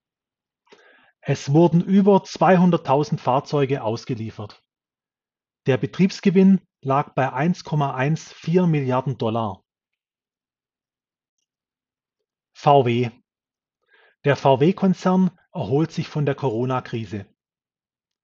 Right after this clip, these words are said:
Es wurde ein Rekordgewinn für die erste Jahreshälfte erzielt. Das Betriebsergebnis lag bei elf Komma vier Milliarden Euro.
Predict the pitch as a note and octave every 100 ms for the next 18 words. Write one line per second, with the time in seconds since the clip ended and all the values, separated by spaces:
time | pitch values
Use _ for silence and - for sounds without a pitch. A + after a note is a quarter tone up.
0 | _ _ _ - C#3 C#3 D#3+ E3+ C#3+ C3+
1 | C3 - F3+ - F#3+ F#3+ F#3+ F#3 _ _
2 | _ C#3+ D#3 D3 D3 - D3 A#2 C3 C#3+
3 | - C3+ - C#3 B2 - A#2 A#2 - _
4 | _ _ _ _ _ _ _ _ _ _
5 | _ _ B2+ A2+ - - F#3+ - - G3
6 | F#3 - F3+ - - _ _ C3+ C3+ -
7 | C3+ C3+ - F3 - - D#3 C3 - D#3+
8 | D#3+ C#3 C3+ B2+ C3+ A#2 A#2 A#2 G#2